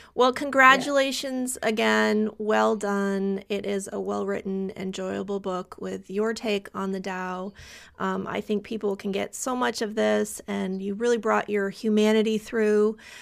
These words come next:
Speaker 1: uh, which is a beautiful thing, 'cause we, we, you know, we're all going through this together. So thank you for the book. Thank you for spending this time with me,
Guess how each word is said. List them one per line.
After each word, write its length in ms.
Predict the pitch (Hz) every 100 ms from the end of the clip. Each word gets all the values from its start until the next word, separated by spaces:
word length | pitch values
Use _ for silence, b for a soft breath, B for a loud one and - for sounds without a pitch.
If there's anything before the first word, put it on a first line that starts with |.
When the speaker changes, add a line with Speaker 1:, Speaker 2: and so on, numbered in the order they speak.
| B -
Speaker 1:
uh, 280 | 202 196 196
which 360 | 180 202 -
is 180 | 208 202
a 100 | -
beautiful 480 | 208 240 247 240 214
thing, 340 | 208 196 190 185
'cause 260 | 202 196 214
we, 240 | 240 247 226
we, 100 | 254
you 60 | 254
know, 120 | 240
we're 240 | 240 277
all 240 | 226 233 226
going 340 | 214 202 196
through 220 | 196 202
this 220 | 196 185
together. 580 | - 202 185 180 170 190 B B B B
So 180 | - 240
thank 360 | 233 262 277 302
you 80 | 285
for 160 | 285
the 80 | 262
book. 320 | 254 254 262
Thank 340 | - 240 247 -
you 400 | 254 254 247 -
for 400 | - 247 233 226
spending 380 | - 220 214
this 180 | 208 208
time 400 | - - 214 220
with 240 | 214 214 214
me, 380 | 208 202 233